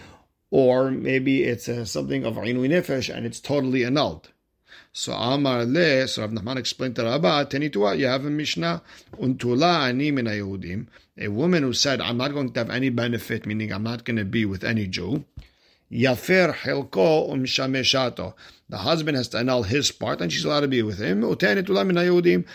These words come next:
and she could be asur to all the other Jews." Now,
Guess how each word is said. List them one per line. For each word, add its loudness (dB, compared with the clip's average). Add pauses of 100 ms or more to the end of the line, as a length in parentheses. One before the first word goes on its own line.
(140)
and 0
she 2
could -2
be 2
asur 0
to -4
all 2
the 0
other 2
Jews." -4 (180)
Now, -4